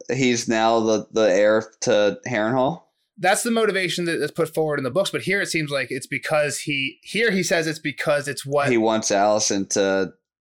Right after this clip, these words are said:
Speaker 1: owe him a favor.
Speaker 2: But to what, well, it's what she says she wants. I,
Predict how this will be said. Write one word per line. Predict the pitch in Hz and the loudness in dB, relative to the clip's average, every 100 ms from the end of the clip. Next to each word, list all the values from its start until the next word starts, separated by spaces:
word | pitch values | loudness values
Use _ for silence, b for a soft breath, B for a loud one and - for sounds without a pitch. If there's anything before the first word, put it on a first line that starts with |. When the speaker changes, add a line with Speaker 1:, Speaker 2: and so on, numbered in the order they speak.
| _ _ - | _ _ -2
Speaker 1:
owe | 104 | 0
him | 98 | 0
a | 95 | -2
favor. | 101 101 85 90 | 0 0 0 -2
Speaker 2:
But | 185 180 | -2 -2
to | 196 | 0
what, | 180 165 - _ | 0 0 -4 _
well, | 190 185 160 143 - _ _ _ _ _ | 0 4 4 2 -6 _ _ _ _ _
it's | - 175 | -6 0
what | 226 | 0
she | 233 214 | 2 0
says | 185 165 | 0 0
she | - | -2
wants. | 135 92 - | -2 -4 -4
I, | - | -4